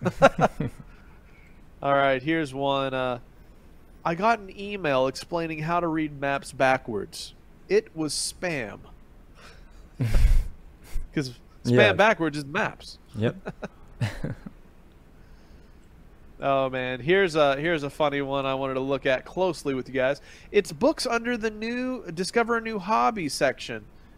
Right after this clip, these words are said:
Speaker 1: And let's look here and see what it actually says. Huh. It's,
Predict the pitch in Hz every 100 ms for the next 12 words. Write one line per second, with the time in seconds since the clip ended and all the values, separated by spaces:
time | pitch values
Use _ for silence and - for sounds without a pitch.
0 | - 160 220 - 220 196 - 202 180 143
1 | 127 - 180 165 160 143 139 139 - 127
2 | 120 - 143 123 107 107 - - 269 214
3 | 120 95 - - - - - - - -
4 | - - 127 -